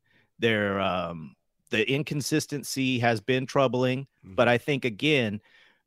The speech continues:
Speaker 1: you know, you can correct a lot of that stuff just by playing Monk more. You know, you, y-, y-, you just can't have those dips in efficiency that, you know, Davion's just,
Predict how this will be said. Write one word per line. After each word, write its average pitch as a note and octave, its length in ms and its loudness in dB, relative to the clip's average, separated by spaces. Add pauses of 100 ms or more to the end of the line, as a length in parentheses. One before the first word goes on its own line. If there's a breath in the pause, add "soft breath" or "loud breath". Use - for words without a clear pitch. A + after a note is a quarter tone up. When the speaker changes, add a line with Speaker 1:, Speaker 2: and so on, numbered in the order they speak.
(120)
Speaker 1:
you A#2 240 -4
know, G#2+ 40 0
you B2+ 200 2
can B2+ 180 -4
correct C#3 360 0
a A2+ 60 0
lot A2+ 260 2
of C#3+ 100 2
that A2 200 0
stuff A2+ 340 -6
just - 280 -6
by A#2 320 0
playing B2 340 0
Monk D3+ 320 0
more. D#2 220 -16 (160)
You A#2 100 -2
know, A#2 80 2
you, C3 320 2
y-, A#2+ 160 -8
y-, - 80 -10 (140)
you C#3+ 100 -6
just E3+ 220 0
can't F3+ 200 2
have D#3 380 0
those A#2+ 220 2
dips D3 340 0
in A#2 120 2
efficiency A2+ 920 0 (180)
that, A2+ 320 4 (240)
you A#2+ 120 2
know, F#2+ 120 0
Davion's A#2 640 4
just, - 380 -2